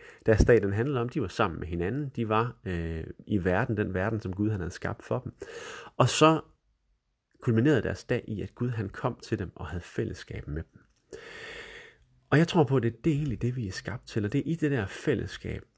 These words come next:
at vi møder vores eget værd, at vi møder kærlige øjne, som ser på os fuldstændig, øhm, altså som, som, som, som, som det mest, øh, syrede røntgenblik, man kan forestille sig. Altså Gud ser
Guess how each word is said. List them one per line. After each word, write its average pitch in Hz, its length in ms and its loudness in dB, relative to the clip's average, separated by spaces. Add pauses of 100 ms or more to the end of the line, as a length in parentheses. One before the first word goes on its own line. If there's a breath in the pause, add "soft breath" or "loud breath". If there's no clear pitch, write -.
(160)
at 104 160 0
vi 110 60 4
møder 104 500 2
vores 92 320 0
eget 113 420 0
værd, 92 220 -6 (160)
at 101 120 -4
vi 117 60 6
møder 135 540 2 (320)
kærlige 127 380 0
øjne, 113 420 -6 (360 loud breath)
som 120 200 2
ser - 320 0
på 104 240 -2
os 101 180 -6
fuldstændig, 92 960 -4 (640 loud breath)
øhm, 90 640 0 (880)
altså 101 180 0
som, 113 220 4
som, 110 200 2
som, - 380 0
som, 104 300 2
som 104 200 0
det 113 80 2
mest, 135 360 2
øh, 90 320 2 (140)
syrede 139 420 0
røntgenblik, 101 640 2
man 95 120 -4
kan 98 120 -2
forestille - 480 0
sig. 92 220 -4
Altså 107 180 -2
Gud 139 200 4
ser 139 340 -2